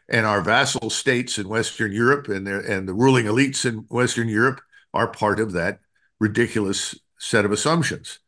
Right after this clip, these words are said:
Now, what's happening? Power has been redistributed in the world. We are not the center of the world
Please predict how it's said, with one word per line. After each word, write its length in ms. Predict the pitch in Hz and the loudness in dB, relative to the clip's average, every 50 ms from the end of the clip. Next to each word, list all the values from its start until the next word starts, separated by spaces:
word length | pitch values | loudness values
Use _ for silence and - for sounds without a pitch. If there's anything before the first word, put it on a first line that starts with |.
| _ _ _ _ - - _ _ | _ _ _ _ -20 -20 _ _
Now, 160 | - 120 113 113 | -2 0 2 4
what's 280 | 107 131 151 147 - | 4 4 4 4 4
happening? 480 | 151 147 156 160 - 92 73 65 - - _ _ _ _ _ _ _ _ _ _ _ _ _ _ _ _ _ _ _ - - - - _ 143 151 - 190 175 - - _ _ _ _ | 4 4 4 4 2 -2 -4 -6 -10 -16 _ _ _ _ _ _ _ _ _ _ _ _ _ _ _ _ _ _ _ -20 -20 -20 -20 _ -20 -16 -12 -12 -12 -12 -14 _ _ _ _
Power 380 | - - 135 151 180 160 139 120 | -6 -2 0 2 4 4 4 6
has 180 | - 131 120 - | 4 4 2 2
been 240 | - 123 120 113 | 0 -2 -2 0
redistributed 840 | 127 135 139 123 117 - - - 151 156 156 151 113 95 82 - - _ _ _ | 2 2 2 0 -2 -4 0 0 0 2 2 0 -2 -4 -6 -8 -12 _ _ _
in 140 | 110 113 113 | -8 -6 -4
the 60 | 113 | 0
world. 440 | 110 131 160 165 143 101 82 - - - - _ _ _ _ _ _ _ | 2 4 4 6 4 4 2 0 -6 -14 -18 _ _ _ _ _ _ _
We 140 | 117 135 151 | 4 4 6
are 120 | 147 143 | 6 6
not 320 | 131 131 151 165 165 - - - _ _ _ | 4 4 2 2 0 -2 -8 -16 _ _ _
the 100 | 117 113 | -6 -4
center 360 | - 123 120 107 101 113 101 | -2 -2 -2 -2 0 -2 -2
of 100 | 87 85 | -2 -4
the 60 | 92 | -8
world 400 | 87 90 101 95 80 - - - | -8 -6 -6 -6 -6 -8 -12 -14